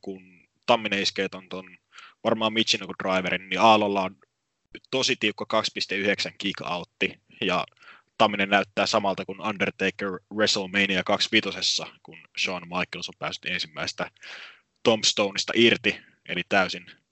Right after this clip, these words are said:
täysin shokeraantuneena juuri meidän katsomon osaa päin, niin se oli hieno. Ja sitten uskoma-, uskomaton hetki lopetuksessa,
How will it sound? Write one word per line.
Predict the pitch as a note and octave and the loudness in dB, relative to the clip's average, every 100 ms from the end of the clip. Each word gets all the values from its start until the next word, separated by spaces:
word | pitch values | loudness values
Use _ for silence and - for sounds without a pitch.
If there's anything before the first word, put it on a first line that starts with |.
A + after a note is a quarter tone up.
| _ _ _ - | _ _ _ 2
täysin | D3 C#3+ C3 | 4 4 2
shokeraantuneena | A2 - A#2 G#2+ G#2 G2 G2+ G2+ G2+ G2 - _ _ | 0 2 6 6 6 0 -4 -8 -4 -6 -8 _ _
juuri | G#2 G2+ G2 F#2+ - _ _ _ _ | -10 -8 -4 -6 -6 _ _ _ _
meidän | A2+ A#2 G#2+ G2 | 2 6 6 2
katsomon | G#2+ G2 G#2+ F#2 F2+ | -4 -4 -8 -10 -12
osaa | F#2+ F#2 F2 | -8 -8 -6
päin, | G2+ F#2+ F#2 F2 - _ _ _ _ | 0 0 0 -6 -20 _ _ _ _
niin | F2 E2 - | -18 -16 -12
se | - | -10
oli | F2 F2 | -8 -8
hieno. | F2+ F2+ F#2 _ _ - - - | -6 -8 -12 _ _ -20 -20 -8
Ja | A#2+ | -2
sitten | C#3 - - A2 - _ _ - | -2 2 0 0 -20 _ _ -4
uskoma-, | D#3+ - - - - | -2 0 0 0 -2
uskomaton | F3 - A2+ A2 G#2 | -6 -4 -4 -4 0
hetki | A#2 A2+ G#2+ | 2 2 -2
lopetuksessa, | G#2+ G#2+ G2 F#2+ G2 - - | -4 -4 -8 -10 -8 -6 -6